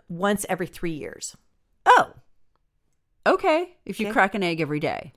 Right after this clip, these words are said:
Speaker 1: Because the
Speaker 2: Okay.
Speaker 1: universe can be truly random, you could also end up with an entire carton of double yolked eggs, like one British man did in two thousand sixteen.
Speaker 2: A whole carton?
Speaker 1: Yes.
Speaker 2: No.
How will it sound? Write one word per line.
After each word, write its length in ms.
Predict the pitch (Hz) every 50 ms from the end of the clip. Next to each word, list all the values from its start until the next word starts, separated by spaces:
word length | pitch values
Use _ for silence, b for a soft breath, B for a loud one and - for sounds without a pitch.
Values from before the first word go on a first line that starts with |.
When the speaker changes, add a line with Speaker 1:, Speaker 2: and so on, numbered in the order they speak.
| -
Speaker 1:
Because 300 | - 214 - 262 254 226
the 80 | - 151
Speaker 2:
Okay. 80 | 240 262
Speaker 1:
universe 320 | 269 277 269 302 320 311
can 180 | - - 285 262
be 120 | 240 226
truly 420 | 214 - - - 240 240 233 262 247
random, 500 | 247 269 339 392 349 233 - 175 180 175
you 300 | - 196 190 220 262 285
could 560 | - - - - 370 392 269 220 208 - - _ -
also 380 | 202 254 349 - - 349 277
end 240 | 240 196 185 190 185
up 320 | 175 156 160 - - - -
with 200 | - 185 202 196
an 100 | - 190
entire 440 | 185 185 185 180 - 208 208 240 269
carton 400 | 262 - 247 226 220 196 196 180
of 160 | 165 147 143
double 400 | - 175 165 165 185 185 180 - - -
yolked 440 | 175 160 151 160 156 160 160 - - - -
eggs, 440 | 160 156 147 143 143 - - - - b b b b b b b
like 180 | - 175 175 -
one 340 | 185 175 175 202 226 262 254
British 440 | - 220 226 220 240 240 - -
man 300 | 220 208 190 180 175 170 160
did 200 | 170 165 160 156
in 120 | 160 147
two 260 | 143 - - - 180
thousand 560 | 175 - - 160 156 165 165 - 170 165 165 156
sixteen. 880 | - - - - 165 156 - - - - - - - - - 185 180
Speaker 2:
A 40 | 175
whole 220 | 165 - 214 208
carton? 600 | 147 - - 202 185 180 - 202 208 226 240 240 -
Speaker 1:
Yes. 600 | 190 180 175 175 202 196 180 170 160 143 156 165
Speaker 2:
No. 460 | 180 175 170 156 143 139 131 127 -